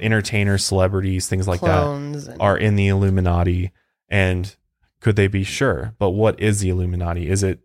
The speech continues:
Speaker 1: you know, is it as much as
Speaker 2: Or that it's, like,
Speaker 1: people say that
Speaker 2: reptiles
Speaker 1: Yeah, is
Speaker 2: running
Speaker 1: it
Speaker 2: the
Speaker 1: really
Speaker 2: world?
Speaker 1: this, like, sinister, satanic sort of, like, crazy cult that's going
Speaker 2: Mm-hmm.
Speaker 1: on?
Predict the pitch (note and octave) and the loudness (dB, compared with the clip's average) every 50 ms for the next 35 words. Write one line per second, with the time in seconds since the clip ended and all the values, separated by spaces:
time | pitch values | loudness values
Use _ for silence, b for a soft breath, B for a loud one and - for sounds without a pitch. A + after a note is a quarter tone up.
0 | _ _ - G#2+ F#2+ F#2 F#2 F2+ F#2 - - G#2 G2 G#2 F#2+ - - - G#2 F#2 | _ _ -8 -8 -6 -6 -6 -8 -8 -4 -4 -2 0 0 -2 -2 -2 -2 0 0
1 | F#2+ F#2 F#2+ G2 - - - A2 G2+ G2 F#2+ - - - G#2+ G2 F#2+ F#2+ G2+ - | 0 0 -2 -6 -10 -8 -2 0 2 2 2 0 -4 -2 0 0 0 0 -4 -8
2 | _ _ - - D#3 D3+ D3+ D3 D3 C#3 C#3 C#3 - C#3+ B2+ A#2 A2+ G#2+ G2+ - | _ _ -4 -2 0 0 0 0 0 -2 -2 -2 -2 0 0 0 0 0 -2 -2
3 | - - A#2+ G#2+ G2+ G#2 G2+ G2 G2 G2+ C#3+ C#3 C#3 - - - C#3 C3+ C3+ C3 | 0 2 4 4 4 4 4 2 2 2 2 0 0 -2 -8 -8 -8 -6 -6 -6
4 | C3 C3+ C3+ C3+ C3+ - - - - - - _ - - - D3+ A2 F#2+ F#2 F#2+ | -8 -10 -12 -14 -16 -18 -18 -18 -20 -20 -20 _ -10 -2 2 2 4 4 4 2
5 | G#2 G2+ - G#2 G2+ G2+ G2 F#2+ G2 F#2 - - G2 F#2+ F#2+ - - G#2+ G2 G2 | 2 0 2 2 2 2 2 2 2 0 0 0 -2 -2 -2 -2 -2 0 0 0
6 | G2 - - F#2+ F#2+ - - F#2+ F#2+ - - - G2+ G2 F#2+ F#2+ F#2 - - - | 0 0 0 0 0 0 -2 -2 -2 -4 -4 -2 0 0 2 0 0 -2 -6 -20
7 | b b b b b b - - - A2 G2+ G2 F#2+ F#2+ G#2 F#2+ F2+ F2 - - | b b b b b b -8 -4 -2 0 2 2 2 2 2 0 0 0 -2 -6
8 | - - A2 G#2 G#2 G#2 G2 G2+ F#2 - - - G#2+ G#2 F2+ - - G2 G2 - | -6 -2 2 2 2 2 2 0 -2 -4 -2 -2 -2 -2 -2 -2 -2 -4 -4 -4
9 | - - G2+ G2 F#2+ F#2+ F#2 F#2 F#2 F#2 F#2 F#2+ | 0 0 0 2 2 2 2 2 0 0 0 -2